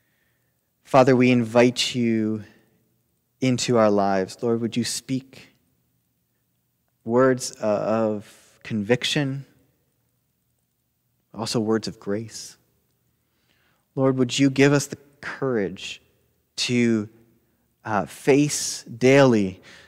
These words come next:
this conflict that is in us and look to the cross, look to Jesus as the one who has, has freed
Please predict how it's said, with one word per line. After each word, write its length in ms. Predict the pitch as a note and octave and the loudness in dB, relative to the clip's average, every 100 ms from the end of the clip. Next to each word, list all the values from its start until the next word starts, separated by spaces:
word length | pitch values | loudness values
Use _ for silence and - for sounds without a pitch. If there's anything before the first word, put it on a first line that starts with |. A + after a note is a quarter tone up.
| _ | _
this 160 | C3 A#2+ | 0 0
conflict 580 | - C#3+ C#3+ C#3 B2+ C3 | 2 4 4 2 -6 -2
that 160 | B2 | 0
is 180 | A#2 A2 - | 0 -4 -8
in 220 | B2 A#2+ | -8 -8
us 540 | A2 G#2+ G2+ - - - - - - _ | -6 -8 -8 -12 -14 -16 -20 -20 -20 _
and 440 | - A#2+ C3 A#2+ G#2+ | -12 -4 0 0 0
look 420 | A#2 D#3 D3+ - | 4 4 4 -2
to 140 | - | -2
the 100 | B2 | -2
cross, 420 | A2 - G2+ G2+ C#3+ | -2 -4 -4 -4 -6
look 100 | - | -4
to 140 | B2+ | -6
Jesus 580 | A2+ C3 B2+ A#2+ G#2 - _ A#2 - | -4 -2 0 0 -4 -8 _ -12 -6
as 200 | A#2 G#2+ | -6 -4
the 100 | A2 | -4
one 320 | A#2 B2+ C3 | -2 -2 -2
who 220 | A2 A#2+ | -4 -6
has, 280 | A2+ A#2+ A2 - - - _ | -6 -6 -6 -10 -20 -20 _
has 300 | - A2+ - | -8 -6 -6
freed 580 | - - D3 D3 C#3+ | -8 -10 -2 2 6